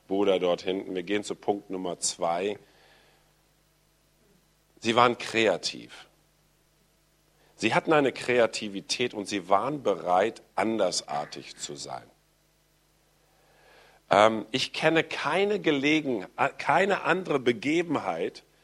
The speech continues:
in der Bibel, wo jemand durch ein Loch im Dach zu Jesus gebracht wird. Gut. Diese vier Männer hatten kein Problem, dass sie nicht ins Haus kamen.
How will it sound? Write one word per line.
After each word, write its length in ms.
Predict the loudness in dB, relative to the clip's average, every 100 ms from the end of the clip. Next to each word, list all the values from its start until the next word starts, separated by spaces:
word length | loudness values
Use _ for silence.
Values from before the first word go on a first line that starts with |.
| _ _
in 140 | -2
der 100 | 0
Bibel, 420 | 0 -2 -2 -4 -2
wo 140 | -2
jemand 720 | 2 2 2 0 -2 -10 -8
durch 220 | -4 -2 -2
ein 140 | 0
Loch 420 | 4 4 0 -14
im 240 | -10 -8 -4
Dach 340 | -4 -4 -10
zu 140 | -8 -4
Jesus 380 | -4 -4 -8
gebracht 480 | -10 -12 -16 -18 -20
wird. 220 | -20 -20 _ _ _ _ -6
Gut. 200 | -4 -4 _ _ _ _ _ -20 -20 -12 -2
Diese 240 | 4 4
vier 240 | 6 6 8
Männer 320 | 8 8 8
hatten 220 | 8 6
kein 220 | 4 4
Problem, 420 | 4 2 4 4
dass 200 | 4 2
sie 60 | 2
nicht 180 | -2 0
ins 160 | 0
Haus 260 | 4 2 0
kamen. 340 | -6 -8 -10